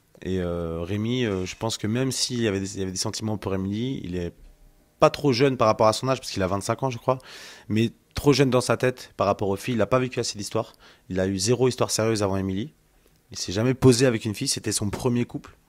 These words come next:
Donc, euh, je comprends tout à fait qu'il a envie de, de, pas de voir ailleurs, mais de, d'être libre. Donc là, maintenant, il est libre pour s'amuser, mais Émilie, euh, elle, elle est prête à être, elle, elle est prête à se poser. Donc c'est normal que ça, que ça colle pas. Moi,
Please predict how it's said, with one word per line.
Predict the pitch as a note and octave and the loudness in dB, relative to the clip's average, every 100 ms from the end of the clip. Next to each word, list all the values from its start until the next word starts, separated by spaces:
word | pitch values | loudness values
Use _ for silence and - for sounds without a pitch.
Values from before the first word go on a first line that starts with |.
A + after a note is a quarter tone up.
| _ _ _ _ _ | _ _ _ _ _
Donc, | G2 G#2+ G2 | -12 -12 -6
euh, | G2+ G2 G2 | -4 -2 -4
je | - | -6
comprends | A#2 A2 | -8 -8
tout | - B2+ | -4 -6
à | |
fait | A#2+ B2 | -4 -6
qu'il | A2 | -6
a | G#2 | -6
envie | G#2 | -6
de, | G2 F#2+ F2+ F2 F2+ - - _ _ | -4 -4 -4 -6 -10 -20 -20 _ _
de, | F2+ F2 | -8 -4
pas | B2 | 0
de | B2 | 2
voir | A#2 A#2 | 2 0
ailleurs, | C3+ D3 | 2 2
mais | A2 | 2
de, | G2 F#2 F#2 | -2 -2 -2
d'être | F2+ F2 D#3 | -4 -6 -4
libre. | C#3+ F2+ | -4 -6
Donc | F#2+ | -4
là, | A#2 | -4
maintenant, | A2+ A2 | -2 -2
il | F#2+ | -2
est | |
libre | G2+ A#2+ F#2+ | -4 -4 -6
pour | F2+ F2+ | -6 -6
s'amuser, | F#2+ F2+ F#2 B2+ | -4 -4 -4 -4
mais | G2+ E2+ E2 D#2+ _ - _ - _ _ _ - | -4 -6 -8 -12 _ -20 _ -20 _ _ _ -6
Émilie, | F#2 F2+ A2 B2 | -4 -2 -2 0
euh, | G#2 F#2 F2+ E2 E2 D2+ C2+ - - | 0 0 -2 -4 -6 -8 -10 -14 -10
elle, | - G#2 | -4 -4
elle | F2+ | -4
est | |
prête | - G#2 F#2+ | -6 -6 -4
à | |
être, | F2 - - | -4 -6 -8
elle, | G2 F#2+ - | -6 -6 -4
elle | A2 | -4
est | |
prête | B2 B2 | -2 -2
à | |
se | A#2 | -2
poser. | B2 A2+ | -4 -2
Donc | G#2 G2 | -4 -4
c'est | - | -4
normal | A#2 A#2+ A#2 | -4 -4 -4
que | - | -6
ça, | G2+ F#2 F#2 | -4 -4 -6
que | - | -6
ça | G2+ | -4
colle | G2 | -6
pas. | F#2 F2+ _ _ | -8 -14 _ _
Moi, | A#2 B2 C3+ - | -4 -2 -2 -4